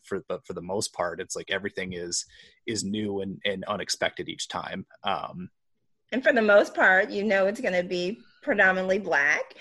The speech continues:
Speaker 2: <laughs> but it's so, it, he's just not ever telling the same story ever. He may be exploring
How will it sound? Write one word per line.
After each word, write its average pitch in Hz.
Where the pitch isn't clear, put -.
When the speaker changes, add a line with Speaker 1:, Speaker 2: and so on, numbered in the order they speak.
Speaker 2:
<laughs> -
but -
it's 220
so, 220
it, -
he's 240
just 233
not 190
ever 170
telling 160
the 156
same 156
story 131
ever. -
He 202
may 196
be 180
exploring 170